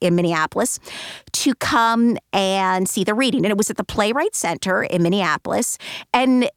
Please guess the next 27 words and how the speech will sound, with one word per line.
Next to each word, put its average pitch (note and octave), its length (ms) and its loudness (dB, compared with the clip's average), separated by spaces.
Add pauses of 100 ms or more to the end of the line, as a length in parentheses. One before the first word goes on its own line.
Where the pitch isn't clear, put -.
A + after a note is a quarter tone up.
(160)
they C#4 140 4
served C#4+ 640 -2
food, E4+ 440 0
so A#3+ 120 0
there G3+ 100 2
were G3 100 2
breaks F3+ 380 -2
between F#3+ 400 0
each F3 320 0
act. - 420 -2 (800)
So D#4 600 2
there C#4 240 2
were, B3+ 480 2 (240)
there, A#3 260 4
I F4+ 120 4
had A4+ 200 0
a F#4 40 -8
contact - 760 0
person - 560 0
who G3+ 100 6
was F3 160 0
really F#3 180 2
wonderful E3 640 2
at F3 140 0
the F#3+ 80 0
university F#3 720 0
there, D3+ 300 0